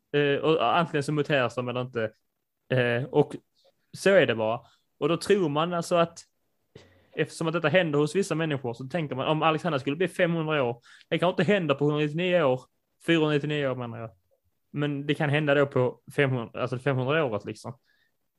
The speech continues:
Eh, för att det då kommer att hända. Men det är inget som säger att det kommer att hända dig. Det är inget som säger att det kommer att hända di-, dig, för att du kommer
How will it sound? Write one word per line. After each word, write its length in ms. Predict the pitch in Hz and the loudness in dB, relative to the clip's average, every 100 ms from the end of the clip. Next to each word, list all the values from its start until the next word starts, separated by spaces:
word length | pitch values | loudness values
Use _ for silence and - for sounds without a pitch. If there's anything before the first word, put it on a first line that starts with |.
| - | -8
Eh, 240 | 135 131 127 | 0 2 2
för 120 | 135 | 0
att 60 | 135 | 2
det 160 | 139 | 6
då 120 | 135 | 6
kommer 240 | 127 131 127 | 6 2 4
att 60 | |
hända. 300 | 147 156 113 - | 2 2 -2 -4
Men 60 | 139 | 0
det 60 | |
är 40 | 147 | 2
inget 200 | 165 - | 2 -2
som 120 | 120 | -4
säger 200 | - 160 | 2 0
att 80 | - | 0
det 80 | |
kommer 260 | 135 147 135 | -2 -2 0
att 60 | 135 | 0
hända 240 | 143 127 | 0 0
dig. 200 | 139 101 - _ | -2 -4 -12 _
Det 80 | 143 | -2
är 20 | |
inget 140 | 156 135 | -2 -2
som 120 | 123 | -2
säger 180 | 170 156 | 0 0
att 60 | |
det 60 | 135 | -2
kommer 340 | - 143 117 | 2 2 4
att 60 | 131 | 0
hända 260 | 180 156 | 2 0
di-, 120 | 143 - | -2 -6
dig, 460 | 147 147 123 120 - - | -2 0 0 -2 -6 -2
för 60 | |
att 60 | 127 | 2
du 100 | 139 | 2
kommer 200 | 139 | 2